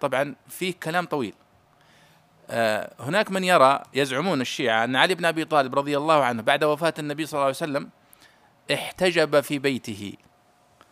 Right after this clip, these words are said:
ولم يبايع أبا بكر الصديق لأنه كان مشغولا بجمع القرآن،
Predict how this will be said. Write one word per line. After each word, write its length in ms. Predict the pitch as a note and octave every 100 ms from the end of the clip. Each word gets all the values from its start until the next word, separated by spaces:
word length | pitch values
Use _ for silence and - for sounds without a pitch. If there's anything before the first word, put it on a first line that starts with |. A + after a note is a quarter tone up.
| _ _ _ _ -
ولم 760 | A2 A#2+ C#3 D3 D3 - C#3
يبايع 600 | D3+ C#3+ E3 F3+ D#3+ C3+ C3+
أبا 120 | C3+
بكر 260 | D3+ D3+
الصديق 440 | C#3 - C3 D#3+ D#3
لأنه 300 | D3 D3+ D3
كان 280 | E3 D#3+ D3+
مشغولا 640 | C#3 C#3 E3 E3+ D#3+ E3+
بجمع 300 | C#3+ C3 C#3+
القرآن، 380 | B2+ A2+ G#2+ F2+